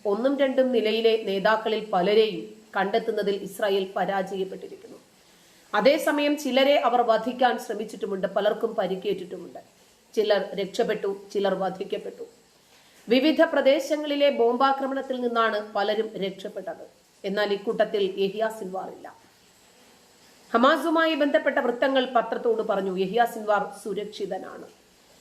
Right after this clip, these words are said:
അതേസമയം സിൻവാർ തുരങ്കത്തിലാണോ, തുരങ്കത്തിന് മുകളിലാണോ കഴിയുന്നത് എന്നൊന്നുമുള്ള വിവരം ഇതുവരേക്കും വെളിപ്പെടുത്തിയിട്ടില്ല. തന്നെ നാട് കടത്താനുള്ള കരാർ അംഗീകരിക്കാൻ അദ്ദേഹം തയ്യാറാകില്ലെന്നും റിപ്പോർട്ടിൽ പറയുന്നുണ്ട്.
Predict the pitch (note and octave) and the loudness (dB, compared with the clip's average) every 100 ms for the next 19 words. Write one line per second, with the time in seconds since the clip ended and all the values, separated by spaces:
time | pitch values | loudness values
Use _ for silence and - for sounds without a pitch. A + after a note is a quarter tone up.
0 | _ - G3+ A#3+ B3+ A#3 A3+ A3+ - A3+ | _ -2 4 4 4 2 4 2 -2 0
1 | A#3 A#3 A#3+ - G3+ A3 A#3+ A#3+ G#3+ G3+ | 4 4 0 -4 -6 -2 0 2 2 2
2 | F#3 F3+ - G3+ A3 A#3 A#3 G#3+ G#3 A#3 | 0 -6 -4 -2 0 -2 -2 -4 0 2
3 | B3 A3 G3+ F#3+ F3 - G#3 F#3 G#3 G#3+ | 4 4 2 -2 -8 -10 -6 -6 -6 -6
4 | G3+ F#3 F#3+ G3+ A3 A3 C#4 A3+ G3+ F#3 | -4 -4 -4 -6 -4 -2 -2 0 0 -2
5 | F#3+ G3+ - F3+ G3 F#3+ F#3 F#3 - - | -2 -4 -6 -8 -4 -4 -4 -8 -10 -20
6 | _ F3 F#3+ F#3 G3+ F#3 F3+ F3+ - D#3 | _ -6 -2 -2 -4 -8 -10 -12 -14 -18
7 | - _ _ _ _ _ _ _ _ _ | -18 _ _ _ _ _ _ _ _ _
8 | _ A#3+ C4+ D4 C4 C4 C4+ D4 C4 C#4 | _ 2 4 4 4 4 2 2 2 2
9 | C4+ C4 B3 B3 A3+ A#3 A#3+ G#3+ A3 A#3 | 2 2 0 2 4 6 4 2 -2 2
10 | A#3 A#3 A3+ G#3+ G3 G3+ G#3 G3+ G#3+ G3+ | 2 2 0 -2 -4 -4 -4 -4 -4 2
11 | A3+ A3 G#3 G3 F#3+ F#3+ F#3+ F3 F3+ F#3+ | 4 4 2 0 -4 -4 -6 -6 -4 -6
12 | F#3+ F3+ F#3+ F#3 F#3 - | -6 -10 -10 -10 -12 -16